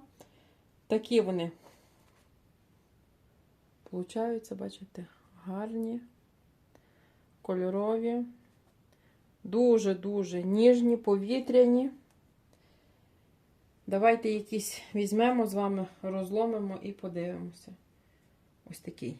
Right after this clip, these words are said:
візьмемо, дивіться. Чи цей ще більш-менш круглий? Який, який це взяти такий, щоб оцей давайте візьмемо, якийсь він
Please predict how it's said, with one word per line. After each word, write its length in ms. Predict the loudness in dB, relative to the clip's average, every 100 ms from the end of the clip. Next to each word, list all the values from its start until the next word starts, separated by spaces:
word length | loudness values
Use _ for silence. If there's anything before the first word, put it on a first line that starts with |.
| -16
візьмемо, 320 | -16 -14 -14 -14 -18
дивіться. 280 | -20 -20 -20 _ _ _ _ _ _ _ _ _ _ _ _ _ _ _ _ _ _ _ _ _ _ _ _ _ _ _ _ _ _ _ _ _
Чи 100 | -20 -20
цей 240 | -18 -18 -20 _ _ _ _ _
ще 180 | -16 -14
більш-менш 680 | -12 -14 -12 -10 -10 -14 -18
круглий? 540 | -8 -6 -6 -8 -12 -16 _ _ _ _ _ _ _ _ _ _ _ _ _ _ _ _ _ _ _ _
Який, 440 | -12 -8 -8 -2
який 280 | -2 0 -2
це 160 | 2 0
взяти 380 | 2 -2 -2 -6
такий, 320 | -6 -8 -10
щоб 300 | -10 -16 -18 _ _ _ _ _ _ -8
оцей 360 | -8 -4 -6
давайте 440 | -6 -10 -12 -16 -18
візьмемо, 480 | -16 -16 -16 -18
якийсь 360 | -20 -20 -20 -16
він 120 | -16